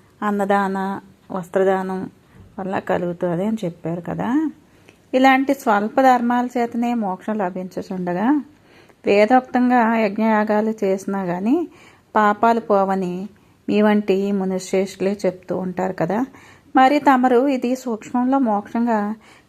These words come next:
కనపరచడానికి నాకు చాలా ఆశ్చర్యంగా ఉంది. దుర్మార్గులు కొందరు సదాచారాలను పాటించక వర్ణసంకరులై రౌరవాది నరకాయతులై మహాపాపాలు చేయవారు. ఇంత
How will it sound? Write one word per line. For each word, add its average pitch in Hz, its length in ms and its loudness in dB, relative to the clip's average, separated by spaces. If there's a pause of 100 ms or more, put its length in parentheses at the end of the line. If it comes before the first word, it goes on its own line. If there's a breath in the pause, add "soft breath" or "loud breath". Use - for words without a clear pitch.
కనపరచడానికి 196 1160 0 (380 loud breath)
నాకు 220 280 2
చాలా 190 280 2
ఆశ్చర్యంగా 185 640 0
ఉంది. 190 500 0 (420 loud breath)
దుర్మార్గులు 247 680 4
కొందరు 214 360 -4
సదాచారాలను 185 960 -2
పాటించక 175 880 -2 (440 loud breath)
వర్ణసంకరులై 202 880 0
రౌరవాది 190 640 2
నరకాయతులై 170 1160 -4 (440 loud breath)
మహాపాపాలు 180 720 -2
చేయవారు. 160 720 -4 (440 soft breath)
ఇంత 220 560 2